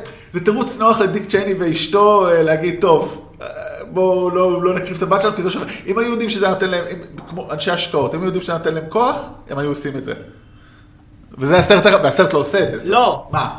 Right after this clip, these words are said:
Speaker 2: זה דבר ש-, אגב, זה הרגיז אותי עוד יותר לגבי דיק צ'ייני, בגלל שיש... מסורת של רפובליקאים שמחזיקים בדעות שמרניות לגבי דברים,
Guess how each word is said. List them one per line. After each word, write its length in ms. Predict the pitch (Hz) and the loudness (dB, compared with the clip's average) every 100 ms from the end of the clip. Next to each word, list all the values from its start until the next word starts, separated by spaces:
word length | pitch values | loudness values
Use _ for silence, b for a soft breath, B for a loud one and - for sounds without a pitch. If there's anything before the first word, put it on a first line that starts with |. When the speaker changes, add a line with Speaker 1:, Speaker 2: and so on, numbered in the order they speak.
| - - | -14 -4
Speaker 2:
זה 120 | 202 | -2
דבר 280 | 233 254 247 | 0 0 0
ש-, 120 | 262 220 131 - | -2 -6 -8 -12
אגב, 340 | 156 190 208 135 - - 131 | -6 0 0 -2 -12 -20 -8
זה 120 | 170 | -6
הרגיז 280 | 160 208 262 | -4 -8 -8
אותי 220 | 180 - - | -12 -12 -4
עוד 160 | 240 | -4
יותר 220 | 254 180 143 | -4 -6 -8
לגבי 380 | 139 135 139 | -8 -6 -8
דיק 220 | 135 127 - | -8 -14 -14
צ'ייני, 300 | 139 135 147 | -12 -12 -12
בגלל 220 | 139 135 | -14 -14
שיש... 840 | - 135 - 156 175 233 - - - b b b b b - - - | -12 -14 -14 -6 -6 -6 -10 -16 -20 b b b b b -20 -20 -18
מסורת 600 | 151 135 - 233 180 - | -14 -10 -2 0 0 -4
של 140 | 160 139 | -10 -12
רפובליקאים 800 | 139 139 135 139 180 185 190 202 214 - - - - | -14 -16 -14 -4 0 0 -2 -6 -14 -20 -20 -20 -16
שמחזיקים 640 | 175 156 135 135 185 185 | -14 -12 -14 -8 -6 -2
בדעות 420 | 196 151 156 170 | -4 -4 -8 -8
שמרניות 420 | 190 151 147 160 | -10 -10 -8 -8
לגבי 240 | 180 165 160 | -6 -8 -8
דברים, 280 | 143 170 | -6 -6